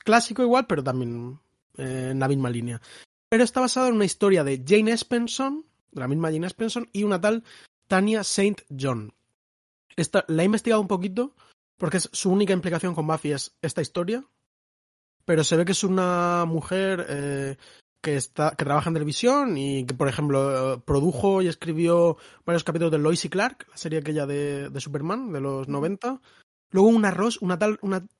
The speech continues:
Speaker 1: tal serie Roswell, que creo que es como medio de culto, de estas como que tienen doce capítulos, canceladas muy pronto y tal, pero que tiene como su halo. Y una tal Project Blue Book, que esta sí que me su-, que es muy reciente,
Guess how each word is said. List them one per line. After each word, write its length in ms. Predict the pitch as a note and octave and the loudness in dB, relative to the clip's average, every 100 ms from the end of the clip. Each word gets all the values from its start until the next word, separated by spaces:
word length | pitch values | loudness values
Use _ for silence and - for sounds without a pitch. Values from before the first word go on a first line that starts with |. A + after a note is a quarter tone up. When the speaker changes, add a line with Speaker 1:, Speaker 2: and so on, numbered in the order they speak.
| - | -4
Speaker 1:
tal 160 | G3+ G#3+ | -4 -2
serie 240 | G#3 F#3 | -2 -2
Roswell, 480 | F3 G#3 F#3+ D#3 C#3 | 0 -2 0 -2 -2
que 160 | D#3 C3 | -6 -2
creo 200 | F#3+ A#3 | 0 2
que 80 | |
es 60 | C4 | 0
como 200 | - A3+ | 0 0
medio 240 | G#3 G3 E3+ | 2 2 2
de 120 | D3 | 0
culto, 600 | F3+ G#3+ G#3+ A3 G3+ G3+ - - | 0 0 2 4 4 2 -4 -10
de 100 | - | -4
estas 180 | F#3+ G3 | 0 0
como 220 | - F#3 E3+ | 0 -2 0
que 100 | D#3+ | 0
tienen 220 | F3+ F3+ | 0 0
doce 160 | D3+ | -2
capítulos, 420 | D#3 C#3+ F3 F3 D#3+ | -4 -2 -2 -2 0
canceladas 480 | D#3 F3 D#3 D#3+ | -2 -2 -2 -2
muy 140 | D#3 D3+ | -2 -4
pronto 500 | D3 F3+ F#3+ - E3+ | -2 -2 -2 -4 -6
y 60 | |
tal, 380 | D3+ E3 E3 D3+ _ - _ _ _ _ | -2 0 0 -2 _ -20 _ _ _ _
pero 300 | - D3+ D3 | -2 2 2
que 240 | C3+ D3 C#3 | 2 2 2
tiene 280 | D3 D#3+ D#3+ | 0 0 2
como 600 | E3 E3 D#3+ D#3+ D#3 D#3 | 2 4 4 2 2 0
su 300 | - D3 D#3 | -2 0 2
halo. 320 | F#3+ A3+ - | 2 0 -2
Y 140 | F3 | -2
una 480 | F#3+ G#3+ A3+ A3+ A3+ | 0 2 2 0 0
tal 200 | A3+ A3 | 2 0
Project 320 | - F#3+ G3+ - | 0 0 0 0
Blue 140 | G3+ | 0
Book, 240 | G3 A3+ - | 0 -4 -8
que 80 | F#3+ | -10
esta 180 | - G3+ | -6 -6
sí 60 | |
que 80 | G3 | -4
me 100 | F#3 | -4
su-, 120 | D#3+ | -6
que 120 | - E3+ | -8 -6
es 60 | |
muy 200 | F3 F3+ | 0 0
reciente, 500 | E3+ D#3+ F#3+ F#3+ A3 | 0 -2 -2 -4 -8